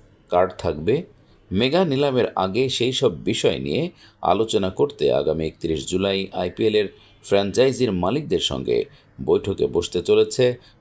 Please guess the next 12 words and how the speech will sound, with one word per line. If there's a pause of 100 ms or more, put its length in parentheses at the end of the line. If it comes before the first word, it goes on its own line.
ভারতীয়
ক্রিকেট (100)
বোর্ড (140)
বিসিসিআই। (460)
সূত্র (100)
উদ্ধৃত
করে
ক্রিকবাজের
প্রতিবেদনে
জানানো
হয়েছে
যে